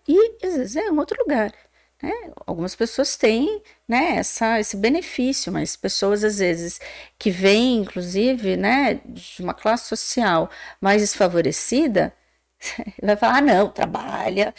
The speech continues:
se esforça que você vai conseguir as coisas." Não é assim. A gente tem problemas estruturais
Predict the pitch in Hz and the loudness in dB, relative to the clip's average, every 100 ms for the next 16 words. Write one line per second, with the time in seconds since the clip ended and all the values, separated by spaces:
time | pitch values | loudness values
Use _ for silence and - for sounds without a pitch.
0 | - - 202 - - 175 214 - 202 - | -14 -6 -2 0 4 4 6 2 0 2
1 | 185 196 202 202 214 180 196 - - 180 | 2 2 0 0 -2 0 0 2 0 -2
2 | - 233 311 508 523 349 226 - - 359 | -6 -6 -4 0 0 2 2 0 0 0
3 | 202 - - _ _ _ 175 160 - - | 0 -6 -12 _ _ _ -4 -2 -4 -4
4 | 233 269 247 190 220 226 - 214 - 185 | -2 2 4 4 2 -2 -6 -6 2 4
5 | 180 | 4